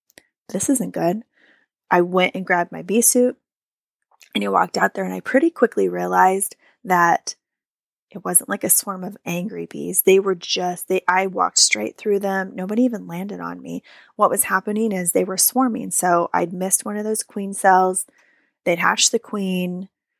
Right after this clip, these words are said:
said, "Yahoo, you've got a new queen, take off." So half of my hive was out in my front yard, and they thankfully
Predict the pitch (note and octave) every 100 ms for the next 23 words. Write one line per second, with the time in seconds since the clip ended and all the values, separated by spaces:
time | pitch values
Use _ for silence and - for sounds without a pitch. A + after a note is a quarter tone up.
0 | _ _ _ _ - - E3+ E3+ F3 G3+
1 | G#3 G3+ F#3 F#3 F3+ E3+ - F#3 F#3+ G3
2 | - F#3 F3+ F3+ F3+ F#3 G3 _ - F3
3 | G3+ F#3+ E3+ - F3 - G#3+ - C#4+ A#3+
4 | G3 F#3 F#3 F#3 - G#3 F3 E3 A3 -
5 | _ _ - - - G3+ - F#3 F#3 -
6 | F#3 F3+ F3 - F3+ F3+ F#3 F3 E3+ G3+
7 | _ - - _ _ - G3 F#3+ F#3 F#3
8 | F#3 - - _ - F#3+ F#3+ F#3+ G3 -
9 | - - - E3+ F#3+ - G#3 F#3 F#3 F#3
10 | G3+